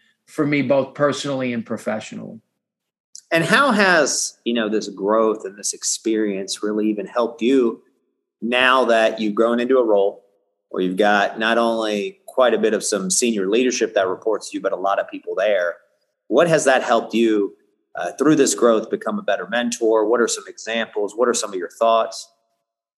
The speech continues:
Speaker 1: Oof. Uh, not always easy for me. Uh, you know, one of the things that I've been working with, and, and I call him my life coach, Michael Olaso. I'm not a hundred percent sure that that's his title or what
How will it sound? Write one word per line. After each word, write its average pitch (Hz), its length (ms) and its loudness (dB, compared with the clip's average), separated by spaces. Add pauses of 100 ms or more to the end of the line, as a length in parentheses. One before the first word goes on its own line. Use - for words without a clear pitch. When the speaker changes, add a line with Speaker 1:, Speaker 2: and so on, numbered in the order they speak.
(160)
Speaker 1:
Oof. 208 260 0 (440)
Uh, 185 380 4
not 226 280 6
always 208 320 6
easy 147 320 2
for 131 220 -6
me. 117 440 -4
Uh, 135 680 2
you 156 100 0
know, 147 160 0
one 165 280 2
of 196 80 4
the 170 80 4
things 165 380 -2
that 156 100 2
I've 156 160 4
been 151 160 0
working 156 580 0
with, 139 320 -2
and, 143 140 -4
and 139 180 -4
I 135 80 0
call 156 320 2
him 139 100 -2
my 135 140 2
life 147 380 2
coach, 127 400 -2
Michael 131 500 2
Olaso. 135 560 0
I'm 139 140 -2
not 165 160 0
a 151 40 0
hundred 180 280 2
percent 175 340 0
sure 185 260 4
that 160 180 0
that's 160 260 2
his 156 280 -2
title 175 440 2
or 151 80 2
what 151 280 0